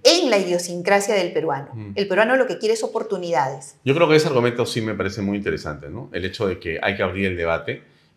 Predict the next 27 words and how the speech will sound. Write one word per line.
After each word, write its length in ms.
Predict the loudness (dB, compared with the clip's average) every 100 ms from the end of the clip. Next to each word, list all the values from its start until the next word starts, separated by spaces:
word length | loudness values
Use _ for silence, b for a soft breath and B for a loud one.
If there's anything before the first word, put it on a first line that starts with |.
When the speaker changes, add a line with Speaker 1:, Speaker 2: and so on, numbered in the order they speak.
| -8
Speaker 2:
y 100 | -2
que 60 | 0
hay 60 |
que 60 | 0
hacer 200 | 0 0
algunos 280 | 0 -4 -6
ajustes 360 | -8 -10 -8
importantes 800 | -8 -8 -6 -6 -6 -10 -16 -12
y 120 | -10 -4
que 100 | -4
es 120 | -2
indispensable 680 | -4 -4 -8 0 2 2 -2
comprender 760 | -6 -4 -4 0 0 0 b b b b b -4
que 240 | 0 2
este 180 | 2 -2
Estado 360 | 2 2 2
como 160 | 0 -4
está 460 | -2 -2 -2 -10 _ _ _ -4
Speaker 1:
No 80 |
Speaker 2:
y 20 | 0
Speaker 1:
funciona. 320 | 2 4 4
Speaker 2:
el 60 | 4
pacto 260 | 4 2
social 320 | 0 2 2 2
no 60 |
está 140 | 0 -2
funcionando. 560 | -4 -4 -4 -4 -6